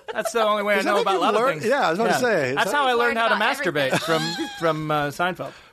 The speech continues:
Speaker 2: But that's late in
Speaker 3: Is
Speaker 2: life.
Speaker 3: that why you can map New York so well now?
Speaker 1: Yeah, that's right. Well, it's a grid. But yeah,
Speaker 2: Okay.
Speaker 1: basically.
Speaker 2: So, um, it would be amazing to have an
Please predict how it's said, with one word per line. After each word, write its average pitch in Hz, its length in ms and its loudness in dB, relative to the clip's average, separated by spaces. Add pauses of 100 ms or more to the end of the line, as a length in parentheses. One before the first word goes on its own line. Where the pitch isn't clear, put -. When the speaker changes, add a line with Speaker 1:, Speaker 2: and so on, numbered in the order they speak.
Speaker 2:
But - 80 -16
that's 269 200 2
late 139 240 2
in 110 100 -6
Speaker 3:
Is 101 60 0
Speaker 2:
life. 202 220 2
Speaker 3:
that 349 40 2
why 453 220 2
you 415 80 -4
can 349 200 -10
map 233 260 0
New 254 100 -14
York 208 320 -8
so 262 200 -12
well 277 200 -10
now? 294 80 -8
Speaker 1:
Yeah, 165 140 2
that's 151 120 -8
right. 135 220 2
Well, 220 140 2
it's 196 100 -4
a 185 60 -2
grid. 135 460 -2 (380)
But 156 140 4
yeah, 135 160 2
Speaker 2:
Okay. 131 140 -10
Speaker 1:
basically. 143 420 -6 (360)
Speaker 2:
So, 180 580 0
um, 139 680 2 (260)
it 214 180 2
would 220 160 -2
be 180 160 0
amazing 151 560 -2
to 131 260 -2
have 127 200 2
an 123 100 -4